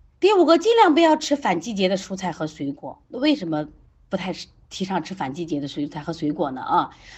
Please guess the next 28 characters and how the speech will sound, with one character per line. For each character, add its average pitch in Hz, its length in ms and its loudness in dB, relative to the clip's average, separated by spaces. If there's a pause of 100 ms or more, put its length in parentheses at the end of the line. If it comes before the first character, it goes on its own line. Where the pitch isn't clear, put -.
今 269 160 0
天 285 160 4
我 190 100 2
们 160 100 -8
调 175 120 -8
理 175 60 0
中 170 160 -2
心 - 160 -6
来 139 160 -2
了 170 80 -4
个 170 80 -8
宝 143 180 -10
宝 151 140 -6
呀， 165 280 -4 (480)
他 185 120 -6
给 180 80 -2
他 170 140 -4
吃 - 180 -10
了 208 60 -6
西 262 160 -4
红 240 180 -6
柿。 - 380 -6
我 214 100 -8
说 226 140 -12
：“那 233 80 -6
你 180 100 -6
看 180 200 -6
啊， 139 200 -2